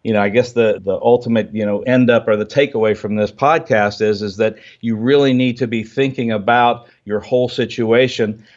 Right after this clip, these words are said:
and let's have a conversation about, you know, your housing wealth and what's there and, and how it can be utilized and positioned, and make sure that you wanna see, you can see all the things happen that you wanna have happen.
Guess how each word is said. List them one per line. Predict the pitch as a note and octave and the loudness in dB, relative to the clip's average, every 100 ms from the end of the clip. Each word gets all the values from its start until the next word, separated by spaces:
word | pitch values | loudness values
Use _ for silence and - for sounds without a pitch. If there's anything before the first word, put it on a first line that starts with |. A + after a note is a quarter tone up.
| - | -6
and | A#2+ | -2
let's | C3+ B2+ | 0 0
have | D3 C#3 | 0 2
a | |
conversation | C3 C#3 C3+ B2+ A#2 - C3+ A2+ B2+ | 0 -2 -2 -2 -4 -2 -2 -2 -8
about, | G#2+ A2 A2+ A2+ - | -4 -2 0 -2 -6
you | A#2 | -6
know, | A2+ | -4
your | A2+ A2 | -4 -4
housing | B2 C#3 C#3 B2+ | -2 -2 -2 -2
wealth | G#2+ G2+ G#2 | 0 -2 -2
and | G#2+ | -2
what's | A#2 A#2 | -2 -2
there | - A#2+ C3 A#2+ | -2 2 4 4
and, | A2+ | 2
and | A#2 A2 | -2 -4
how | G#2 B2 | 0 0
it | B2 | 0
can | - A#2+ | 0 -2
be | A2+ | -2
utilized | A#2 B2+ A#2 A2 G#2 | 0 2 2 2 0
and | G#2+ | -4
positioned, | A2 G#2+ B2+ B2 A2 | -8 -4 -4 -4 -6
and | G#2+ | -2
make | A2 A#2 | -2 -4
sure | - C3 | -2 0
that | B2 A#2+ | 0 0
you | A#2+ | 0
wanna | A#2+ A#2+ | 0 0
see, | A#2+ C3+ B2 A#2+ - - _ | -2 0 0 -2 -10 -20 _
you | C3 B2 | -8 -6
can | A#2 | -8
see | - C3 | -4 2
all | C3 C3 | 4 4
the | |
things | B2+ B2+ B2 | 2 0 -2
happen | B2 C3 B2+ A#2+ | -2 -2 -2 -4
that | A2+ | -4
you | B2+ | -6
wanna | A2+ C#3+ C#3 | -4 -2 0
have | A#2+ G#2 | 0 0
happen. | A2+ G#2+ A2+ A2 | 0 0 -2 -4